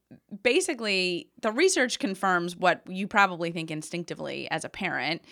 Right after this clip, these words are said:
was that, you know, your kids are perceptive, and if they feel something negative has happened,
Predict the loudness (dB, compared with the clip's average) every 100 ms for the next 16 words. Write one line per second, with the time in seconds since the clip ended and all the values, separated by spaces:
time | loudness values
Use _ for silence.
0 | -20 -20 _ 0 0 2 4 6 4 0
1 | -4 -2 -2 -2 -2 -2 0 -2 0 -4
2 | -4 -4 -4 -4 -4 -6 0 2 2 0
3 | -4 -2 -4 -2 -2 0 -2 -4 -4 -2
4 | 0 0 -2 -4 -6 -4 2 2 2 -2
5 | -4 -6 -6 -8